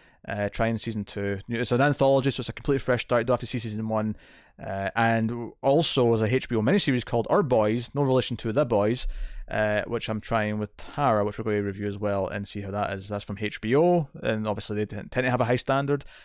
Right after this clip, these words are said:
Uh, and speaking of H B O, the final season of The Deuce is coming, um, next month as well. So all this T V's coming. Yeah.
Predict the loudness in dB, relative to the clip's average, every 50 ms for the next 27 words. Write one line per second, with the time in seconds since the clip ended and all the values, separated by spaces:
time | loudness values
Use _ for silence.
0 | -20 -12 -4 2 2 4 4 4 2 2 2 4 4 4 4 2 4 4 4 6
1 | 6 4 4 4 4 2 2 2 2 2 2 2 4 4 4 4 4 2 2 0
2 | -4 -6 -4 -2 -4 -2 -2 -2 0 0 0 0 0 -2 -4 -8 _ _ _ _
3 | -16 -10 -8 -6 -4 -2 0 0 0 -2 -2 -4 -4 -4 -4 -4 -4 -2 0 0
4 | 0 0 -4 -6 -12 -20 _ -8 -4 -2 -2 0 2 2 2 2 2 2 0 -2
5 | -2 -4 -2 2 2 4 4 4 2 2 0 0 2 0 -2 0 -2 -2 -2 -2
6 | -6 -8 -12 -18 -20 -20 _ _ _ -6 -4 -2 -2